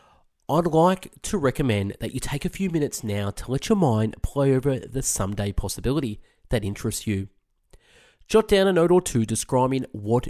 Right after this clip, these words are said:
you do. Don't worry about how far out they may seem or whether they are the things you should want to do.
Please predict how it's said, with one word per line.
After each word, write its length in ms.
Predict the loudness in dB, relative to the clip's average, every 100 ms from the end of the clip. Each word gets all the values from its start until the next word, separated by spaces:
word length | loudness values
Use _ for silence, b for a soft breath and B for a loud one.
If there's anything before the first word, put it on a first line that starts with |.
| -10
you 160 | -6
do. 400 | -4 0 2 2 -2 _ _ _ -2
Don't 200 | 0 2
worry 240 | 0 0
about 240 | -2 -4
how 240 | -4 -4 -6
far 360 | -2 -2 0
out 220 | -4 -4 -4
they 120 | -4
may 160 | -4
seem 440 | -4 2 2 2 B B B B
or 160 | -2 2
whether 260 | 2 2
they 200 | 0 2
are 60 | 0
the 100 | -2
things 480 | -2 -2 -2 -8 -14 _ _
you 100 | -6
should 460 | -4 -2 0 0 -2 _ _
want 300 | -6 -4 -4
to 80 | -4
do. 300 | 0 -2